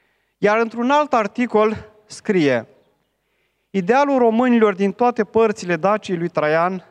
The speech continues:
adică din toate locurile unde locuiau români, nu numai din România, ci și din celelalte părți, care erau în afara României,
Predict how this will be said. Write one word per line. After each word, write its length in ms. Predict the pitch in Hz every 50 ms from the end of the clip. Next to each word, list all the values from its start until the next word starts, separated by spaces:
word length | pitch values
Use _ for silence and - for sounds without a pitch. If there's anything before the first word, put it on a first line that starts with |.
| _
adică 280 | _ 160 160 196 - 220
din 140 | 202 214 208
toate 300 | - 262 254 247 - 247
locurile 320 | 226 233 233 214 - 202
unde 120 | 196 185 185
locuiau 380 | 175 175 170 - 196 202 196
români, 320 | 175 165 160 190 220 208 196
nu 60 | 196
numai 220 | 196 196 190 185
din 140 | 170 175 170
România, 500 | 165 160 156 156 156 175 196 202 190 165
ci 160 | - - 143
și 120 | - - 165
din 240 | 180 175 165 156 - _ _ _ _ _
celelalte 520 | _ - 208 202 196 175 170 165 - 202
părți, 540 | 147 - - 190 202 214 214 208 - - - _ _ _ _ _
care 160 | - 151 160
erau 180 | 170 180 190
în 80 | 185 175
afara 340 | 170 165 - 220 208 190 175
României, 520 | 160 160 151 151 156 175 190 196 196 196